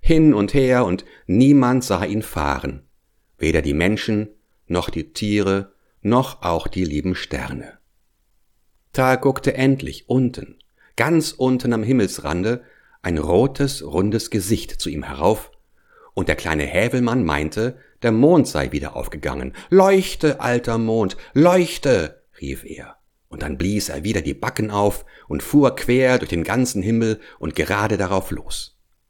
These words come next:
Es war aber die Sonne, die gerade aus dem Meere heraufkam. "Junge", rief sie und sah ihm mit ihren glühenden Augen ins Gesicht,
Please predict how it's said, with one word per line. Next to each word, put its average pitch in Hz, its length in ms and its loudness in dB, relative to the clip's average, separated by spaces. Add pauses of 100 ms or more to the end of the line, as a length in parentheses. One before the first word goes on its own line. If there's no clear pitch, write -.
(460)
Es 78 300 -8
war 76 240 -4
aber 92 240 -4
die 101 160 -4
Sonne, 90 440 -2 (400)
die 71 100 -6
gerade 76 360 -4
aus 78 140 -6
dem 78 180 2
Meere 87 380 4
heraufkam. 67 800 -4 (320)
"Junge", 110 680 2 (220)
rief 71 220 -8
sie 98 380 -4 (220)
und 95 120 -8
sah 78 200 -4
ihm 85 220 -2
mit 80 200 -6
ihren 78 260 -4
glühenden 98 480 -2
Augen 78 320 -2
ins 78 140 -6
Gesicht, - 480 -6